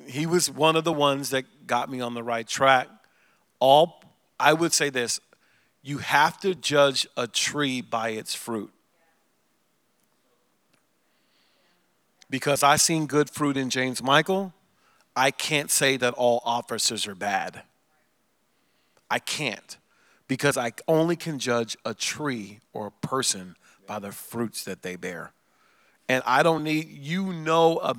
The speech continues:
a mean or evil person when they walk up on you. You don't need an angel to come down and say, "That's evil." You feel it.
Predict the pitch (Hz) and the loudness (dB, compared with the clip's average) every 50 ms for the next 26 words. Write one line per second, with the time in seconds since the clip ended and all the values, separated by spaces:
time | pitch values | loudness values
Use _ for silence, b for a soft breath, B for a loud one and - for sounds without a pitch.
0 | 120 - - 131 123 127 127 135 135 139 139 135 135 143 147 139 143 - 180 143 | -4 -4 -4 -4 -2 -4 -4 -4 -2 -2 -2 -2 -2 -4 -4 -6 -6 -6 -6 -6
1 | 131 120 123 123 113 - - 127 123 117 - - 120 117 117 117 117 117 117 113 | -6 -4 -4 -4 -4 -2 -2 -2 -2 -2 -2 -4 -4 -4 -4 -2 -2 -4 -4 -2
2 | 110 120 117 113 113 - - 110 107 - 117 110 110 104 101 98 95 92 b b | 0 0 0 0 0 -2 -4 -6 -4 -4 -6 -6 -6 -8 -8 -10 -12 -12 b b
3 | b b b b - 113 123 127 135 131 135 143 143 139 139 135 139 131 131 131 | b b b b -8 -4 -2 0 0 0 -2 -4 -6 -4 -4 -4 -4 -4 -2 -2
4 | 127 123 131 135 127 131 131 123 131 127 - 127 123 123 120 127 123 120 120 123 | -2 -2 -2 -4 -6 -6 -6 -6 -6 -6 -4 -4 -4 -2 0 0 2 2 0 -2
5 | 123 120 - - 120 117 113 107 101 104 107 - - - - 131 127 123 117 110 | -4 -4 -4 -4 -4 -4 -4 -6 -8 -8 -8 -10 -12 -10 -10 -10 -8 -8 -8 -8
6 | 95 85 87 - b b b b b b - 131 139 135 - - - - - 156 | -10 -10 -12 -14 b b b b b b -16 -14 -12 -12 -12 -14 -14 -14 -12 -10
7 | 160 156 156 156 156 139 120 104 98 - _ - - - - - | -6 -4 -4 -4 -4 -6 -8 -10 -10 -12 _ -10 -8 -6 -6 -8